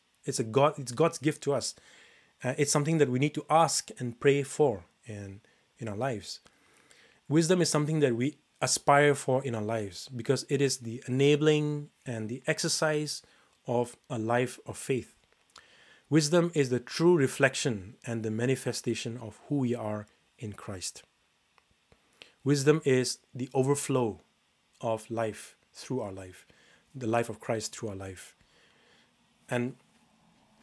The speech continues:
wisdom, essentially, wisdom from above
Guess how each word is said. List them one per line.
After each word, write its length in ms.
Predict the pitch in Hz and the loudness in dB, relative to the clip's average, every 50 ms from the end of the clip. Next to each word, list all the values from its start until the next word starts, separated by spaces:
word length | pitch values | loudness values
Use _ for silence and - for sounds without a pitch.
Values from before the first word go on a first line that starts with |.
| _ _ - - - _ _ _ - | _ _ -20 -20 -20 _ _ _ 0
wisdom, 560 | 131 151 143 120 139 147 123 107 90 87 - _ _ _ _ _ - - - - | 2 2 4 6 6 6 4 4 -2 -8 -16 _ _ _ _ _ -20 -20 -12 -6
essentially, 560 | - - 131 120 117 - 131 120 107 92 - _ _ _ _ _ _ _ _ _ - | -2 0 2 2 2 0 0 -2 -2 -2 -8 _ _ _ _ _ _ _ _ _ -4
wisdom 300 | 135 131 123 139 143 135 | -4 0 2 2 2 2
from 160 | - 123 113 | 2 -2 -4
above 420 | 107 101 110 110 107 104 - - | -2 0 0 0 0 -2 -6 -14